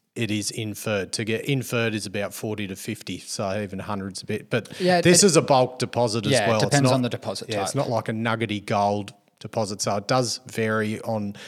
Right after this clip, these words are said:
Speaker 1: commodity to commodity and the ore body style, what is deemed com-, uh, inferred and indicated. So, but that's, yeah, that's definitely, definitely an inferred spacing. So they've got, they, they do announce that they've got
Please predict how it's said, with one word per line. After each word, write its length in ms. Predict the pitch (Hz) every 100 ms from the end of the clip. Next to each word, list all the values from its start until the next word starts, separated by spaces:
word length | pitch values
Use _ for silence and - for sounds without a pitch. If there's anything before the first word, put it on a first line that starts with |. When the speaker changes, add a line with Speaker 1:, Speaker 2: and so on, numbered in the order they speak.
| - -
Speaker 1:
commodity 480 | 113 110 107 104 101
to 140 | 101
commodity 500 | - 107 127 139 131
and 160 | 107 98
the 100 | 110
ore 200 | 127 117
body 280 | 131 123
style, 460 | 117 - 143 175 - - -
what 160 | 117 110
is 140 | 98
deemed 340 | 117 113 113 -
com-, 160 | 104 - _ -
uh, 240 | 110 101 -
inferred 520 | 120 101 117 117 107
and 100 | 110
indicated. 540 | 123 123 127 147 196 - - -
So, 220 | 110 98
but 100 | 101
that's, 260 | 98 - 120
yeah, 180 | 101
that's 220 | 95 113 -
definitely, 440 | 127 - 107 92 - - -
definitely 380 | 147 - 113
an 80 | 110
inferred 420 | 110 101 110 101
spacing. 420 | - 104 104 - 98
So 260 | 127 113
they've 280 | 110 117 -
got, 400 | 151 156 - -
they, 160 | 139 127
they 160 | 127
do 220 | 127 160
announce 280 | 127 123 120
that 60 | 127
they've 160 | 110
got 260 | 120 113